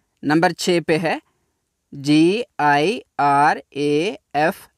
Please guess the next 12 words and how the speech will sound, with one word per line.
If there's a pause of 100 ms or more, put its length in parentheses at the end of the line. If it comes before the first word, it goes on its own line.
(140)
एफ (200)
ई, (260)
जिराफ। (200)
जिराफ
मीन्स (340)
जिराफ। (2250)
नंबर
सात
पे
है (340)
बी (140)
ई